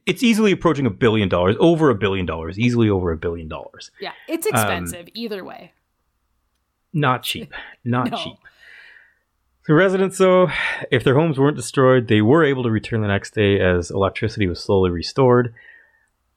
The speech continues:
Speaker 1: After this disaster, utility companies and cities began to rethink their natural gas storage, and below-grade tanks became a lot more popular than above-grade tanks.
Speaker 2: Yeah, I would say I see a lot more below-grade tanks.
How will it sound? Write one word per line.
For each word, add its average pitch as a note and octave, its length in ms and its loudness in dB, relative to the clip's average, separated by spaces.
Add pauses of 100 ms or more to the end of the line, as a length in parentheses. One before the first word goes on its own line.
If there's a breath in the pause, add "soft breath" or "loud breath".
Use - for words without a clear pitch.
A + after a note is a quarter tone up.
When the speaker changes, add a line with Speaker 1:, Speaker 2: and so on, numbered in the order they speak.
(100)
Speaker 1:
After F3+ 280 -2
this E3+ 120 2
disaster, B2 540 0
utility F3+ 420 2
companies D#3+ 440 2
and A#2 120 0
cities C3 300 0
began A#2 280 2
to G#2+ 100 -6
rethink D3+ 500 0
their A2+ 140 0
natural B2+ 340 0
gas A2+ 240 0
storage, A2 520 -2
and G#2 420 -2
below-grade B2 520 0
tanks - 540 -12
became F#2+ 640 -2 (120)
a G#2 60 0
lot A2 220 0
more A2 120 0
popular G#2 520 -4
than G#2+ 260 0 (220)
above-grade A#2 500 -6
tanks. - 380 -20 (260)
Speaker 2:
Yeah, G3+ 240 -10
I F#3 160 -12
would G3+ 220 -12
say F#3 720 -10
I - 20 -20
see G3+ 200 -12
a F#3+ 80 -10
lot F#3 380 -8
more F#3+ 160 -12
below-grade F3 640 -14
tanks. E3+ 600 -16